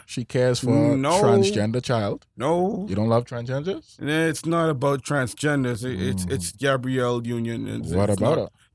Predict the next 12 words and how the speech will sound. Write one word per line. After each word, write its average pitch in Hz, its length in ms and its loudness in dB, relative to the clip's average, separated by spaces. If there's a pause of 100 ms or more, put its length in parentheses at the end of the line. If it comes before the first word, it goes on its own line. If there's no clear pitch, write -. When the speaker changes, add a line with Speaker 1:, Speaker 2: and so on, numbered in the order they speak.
Speaker 2:
the 127 80 -2
loving 113 440 -2
person 117 400 -6
that 107 260 -6
she - 240 -8
Speaker 1:
She - 80 -6
is 104 160 -2
Speaker 2:
once 101 140 -6
Speaker 1:
very 135 180 0
Speaker 2:
was. 190 80 -4
Speaker 1:
loving. 139 320 0 (280)
Speaker 2:
No, 107 220 -6